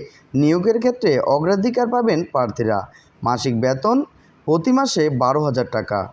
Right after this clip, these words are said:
বয়সসীমা নিম্নতম আঠেরো বছর থেকে সর্বোচ্চ চল্লিশ বছর বয়সী প্রার্থীরা আবেদন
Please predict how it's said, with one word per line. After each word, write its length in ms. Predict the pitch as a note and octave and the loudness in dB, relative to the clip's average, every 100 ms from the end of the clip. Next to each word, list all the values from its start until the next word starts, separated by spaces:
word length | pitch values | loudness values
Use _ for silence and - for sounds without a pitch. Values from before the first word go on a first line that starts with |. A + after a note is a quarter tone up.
| _ _ - | _ _ -8
বয়সসীমা 600 | A2+ C3 E3+ E3+ A#3 B3+ D4+ _ _ _ - | 0 2 2 0 0 0 -2 _ _ _ -2
নিম্নতম 520 | C#3+ F#3 B3 C#4 B3 D3 - B2 | 2 2 2 2 2 2 0 -2
আঠেরো 240 | B2 D#3+ F#3+ | -2 0 2
বছর 200 | G#3+ B3+ B3+ | 2 0 0
থেকে 220 | B3+ G3+ A2+ F#2 _ - | 0 0 0 -2 _ -10
সর্বোচ্চ 420 | - E3+ A#3+ A#3 E3+ E3 | -2 0 0 0 0 2
চল্লিশ 280 | E3 D3+ F3 G3 | 2 4 4 2
বছর 200 | G#3+ B3 A3+ | 0 2 4
বয়সী 240 | B3+ B3 B3 | 2 2 -2
প্রার্থীরা 380 | B3 B3 B3+ C3+ - - _ - B2 | 0 0 0 0 -2 -10 _ -4 -2
আবেদন 320 | E3+ G3 D#3+ | 0 2 2